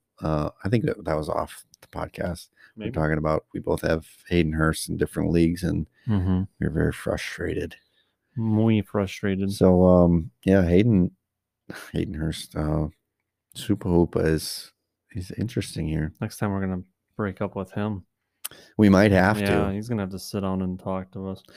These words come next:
Speaker 1: Be warned, Austin Hooper.
Speaker 2: Pittsburgh, start your wide receivers.
Speaker 1: Yeah.
Speaker 2: Yes.
Speaker 1: Uh,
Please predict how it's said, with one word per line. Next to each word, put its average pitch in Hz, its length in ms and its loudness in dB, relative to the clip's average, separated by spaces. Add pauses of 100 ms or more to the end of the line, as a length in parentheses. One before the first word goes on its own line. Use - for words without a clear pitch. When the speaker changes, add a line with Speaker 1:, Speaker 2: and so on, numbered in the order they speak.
(1080)
Speaker 1:
Be 120 140 8
warned, 120 580 6 (360)
Austin 92 380 -2
Hooper. 87 540 0
Speaker 2:
Pittsburgh, 135 440 -2
start 127 400 -2
your 139 140 -2
wide 123 220 -2
receivers. 120 720 -4 (340)
Speaker 1:
Yeah. 80 600 2
Speaker 2:
Yes. 80 80 0 (120)
Speaker 1:
Uh, 95 480 6